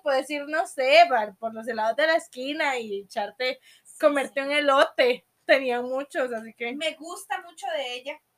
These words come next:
Speaker 2: que las mismas analogías que ella le pone las ve de diferentes puntos de vista,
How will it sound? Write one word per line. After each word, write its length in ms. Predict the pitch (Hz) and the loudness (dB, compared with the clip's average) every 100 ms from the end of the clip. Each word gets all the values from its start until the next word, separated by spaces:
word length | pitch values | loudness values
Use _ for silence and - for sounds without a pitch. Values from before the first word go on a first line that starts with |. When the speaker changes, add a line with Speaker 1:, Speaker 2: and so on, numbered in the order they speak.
| _ | _
Speaker 2:
que 140 | 320 | -4
las 220 | 294 254 | -4 -4
mismas 460 | 269 285 320 349 392 | -6 -12 -12 -10 -6
analogías 720 | 392 339 294 262 285 294 302 - | -6 -6 -10 -12 -10 -8 -10 -16
que 180 | 226 214 | -14 -14
ella 200 | 214 285 | -10 -8
le 100 | 285 | -8
pone 480 | - 247 247 277 _ | -10 -12 -12 -18 _
las 220 | 247 226 233 | -12 -12 -10
ve 100 | 226 | -14
de 80 | |
diferentes 460 | 226 233 233 214 _ | -14 -16 -20 -20 _
puntos 300 | 214 208 214 | _ -20 _
de 100 | 185 | -20
vista, 200 | - - | -20 -20